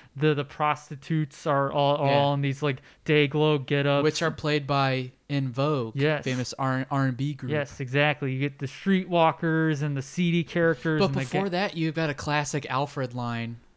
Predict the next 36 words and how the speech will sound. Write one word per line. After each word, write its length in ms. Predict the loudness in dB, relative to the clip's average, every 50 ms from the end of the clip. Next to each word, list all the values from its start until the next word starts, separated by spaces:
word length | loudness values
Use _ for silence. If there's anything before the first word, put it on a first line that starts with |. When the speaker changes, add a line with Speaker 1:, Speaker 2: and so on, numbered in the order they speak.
| _
Speaker 2:
where 480 | -6 -2 -2 -2 -2 -2 -4 -6 -8 -12 _ -18
Va-, 280 | -14 -8 -4 -4 -4 -4
where 520 | -2 -2 0 0 0 0 -2 -4 -6 -8 -12 -16 _ -4
Val 160 | -2 -2 -2
Kilmer, 520 | -2 0 0 0 0 0 -2 -4 -8 -8 -8 -4
Bruce 260 | -4 -4 -4 -4 -4
Wayne, 280 | -2 0 0 0 -2 -4
is 160 | -6 -8 -6
hanging 180 | -4 -4 -2 -2
out 100 | -4 -4
with 60 | -4
Doctor 240 | -4 -4 -4 -4 -6
Chase 240 | -8 -8 -8 -8 -8
Meridian, 380 | -6 -4 -2 -2 -2 -2 -2 -4
and 80 | -4 -6
he 60 | -8
calls 320 | -6 -4 -2 -2 -2 -2
him 100 | -4 -6
on 120 | -6 -6 -6
his 140 | -8 -10
watch. 560 | -10 -8 -6 -4 -4 -4 -6 -8 -10 -12 -14 -14 -18 -20 -20 -20 -20 -20 _ _
And 80 | -4 -2
he's 160 | -2 -2 0
like, 300 | -2 -2 -2 -4 -6 -10 -6
"Master 340 | -2 -2 -2 -2 -2 -6 -4
Grayson 380 | -2 -2 -2 -2 -4 -6 -8
took 280 | -8 -6 -8 -8 -8 -10
the 60 | -16 -12
car." 440 | -10 -8 -6 -6 -6 -6 -8 -10 -10 -10
He's 120 | -6 -4
like, 200 | -4 -6 -6 -6
"Oh, 140 | -4 -2 -2
the 80 | -2 -2
Jaguar?" 480 | -4 -4 -4 -4 -4 -2 0 0 0
He's 140 | 0 0 -2 -4
like, 100 | -6